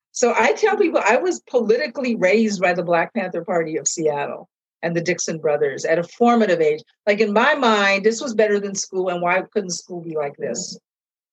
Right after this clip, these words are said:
That's when I became very disenchanted with school, because I'd experienced something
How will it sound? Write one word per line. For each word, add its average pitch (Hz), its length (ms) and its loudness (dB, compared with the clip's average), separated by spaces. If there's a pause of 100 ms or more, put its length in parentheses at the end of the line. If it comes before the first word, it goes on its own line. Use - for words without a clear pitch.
That's 240 220 2
when 262 80 2
I 220 60 4
became 214 320 -2
very 190 240 4
disenchanted 185 560 -2
with 170 120 -6
school, 370 340 0
because 202 260 0
I'd 185 160 4
experienced 180 540 -4
something 175 380 -4